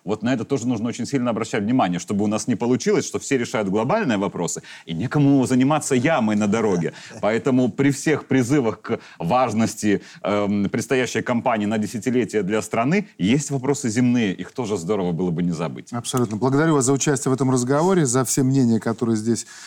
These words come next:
Speaker 2: а, прозвучали. Но прежде чем попрощаться, вот короткое объявление для постоянных зрителей. Сегодня двухсотый выпуск программы «Объективно».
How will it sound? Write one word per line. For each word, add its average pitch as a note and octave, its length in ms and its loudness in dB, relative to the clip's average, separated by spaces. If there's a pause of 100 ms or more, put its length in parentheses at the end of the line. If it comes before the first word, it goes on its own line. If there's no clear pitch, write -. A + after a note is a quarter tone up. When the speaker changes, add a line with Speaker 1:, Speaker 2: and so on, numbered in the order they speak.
(180)
Speaker 2:
а, A#2+ 120 0
прозвучали. C#3 600 2
Но D#3+ 180 2
прежде E3 300 0
чем D3+ 160 -2
попрощаться, D3+ 640 0
вот B2+ 140 -2
короткое D3 420 0
объявление C3 640 2 (560)
для A#2+ 160 0
постоянных C3+ 540 0
зрителей. D3+ 540 2
Сегодня D#3+ 320 0
двухсотый D#3 640 0
выпуск C#3+ 340 -2
программы B2 460 -2
«Объективно». A2 600 -4